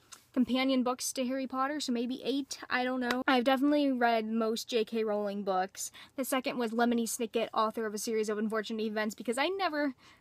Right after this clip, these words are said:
finished that series. B is the best sequel ever, and this was the hardest one to answer because it has to be a Harry Potter book, but I couldn't decide between two, so I just chose them both. The first is Harry Potter and the Prisoner of Azkaban, and the second, I don't know where my physical copy of it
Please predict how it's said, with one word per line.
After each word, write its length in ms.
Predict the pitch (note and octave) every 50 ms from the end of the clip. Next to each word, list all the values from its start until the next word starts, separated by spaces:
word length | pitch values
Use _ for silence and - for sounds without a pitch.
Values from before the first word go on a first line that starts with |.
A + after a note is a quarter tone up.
| _ -
finished 320 | A#4 A4+ G#4+ C#4+ - - _ -
that 240 | - - - -
series. 500 | - - - C#3+ F2+ E2 - - C4 -
B 400 | A#3 A3+ C#4+ D4 D4+ E4 F4+ G#4 A#4+ -
is 140 | - C#4+ B3+
the 100 | B3 C4+
best 400 | B3 - E4 F#4 F#4 - - -
sequel 440 | - F4 - - F4 E4+ C4+ - - _ _ -
ever, 460 | - C#4 C#4 B3 B3+ A#3 A3 A3 A3
and 200 | - B3 C4+ C4+
this 220 | C#4 D4+ D#4+ - -
was 160 | E4+ D4+ C#4
the 160 | C4+ C#4 C#4
hardest 640 | C4 - - C4+ C4+ C#4 D4 D4+ D4+ D#4 - - C#4
one 160 | C4+ B3+ B3
to 100 | A#3+ -
answer 320 | - G#3 G3+ G3 - G#3
because 300 | G#3 A3+ B3+ C4 - - - - - - -
it 80 | - D#4
has 280 | D#4+ F#4 G4+ B4+ B4 -
to 40 | D4
be 80 | A#3 G#3
a 40 | A3+
Harry 220 | A3 G#3+ G#3 G3+
Potter 280 | G3+ G3+ F#3 F#3 F#3+ F#3+
book, 200 | - G#3+ G#3+ -
but 100 | - D4+
I 60 | D#4
couldn't 240 | D4 - F4 F4+ E4+
decide 420 | F4+ F4 - - C4+ B3+ C4+ C#4+
between 300 | C4 C4 - - B3+ A#3
two, 320 | A#3 - - - A#3+ C#4 F#4+ -
so 60 | E4+
I 120 | C4 E4+ F#4+
just 220 | A#4 - - -
chose 260 | - G#4+ G4+ F#4 D#4+
them 180 | - E4+ C#4 B3
both. 440 | - - F#3+ F#3 G#3 E4+ - - -
The 80 | D#4+
first 340 | - - F4+ F4+ E4 - -
is 100 | D#4+ C#4+
Harry 220 | C#4+ D#4+ F4+ E4+
Potter 380 | D4+ - - D#4+ D#4 D#4 E4 D#4+
and 100 | D4+ D4
the 60 | D4+
Prisoner 500 | C#4 - - E4 D#4+ C#4 D4 D#4 D#4+ D#4
of 80 | D4 C#4
Azkaban, 800 | A#3+ G#3+ A#3+ B3 B3 - - - D#4 C4+ D#4 D4 D4 D4 D#4+ E4 F4
and 120 | B3+ C4+
the 80 | C#4 C#4+
second, 580 | - - - E4+ E4 - - E4+ E4+ E4+ - -
I 120 | - C4 C4
don't 200 | C4+ C4+ - -
know 100 | C4 C4
where 160 | C4+ C4 B3+
my 160 | B3 A#3+ A#3+
physical 380 | A#3 - C4 A#3 B3 - - A3+
copy 380 | - - B3 A#3 A3+ - A#3+
of 100 | A#3 G#3
it 80 | G#3 -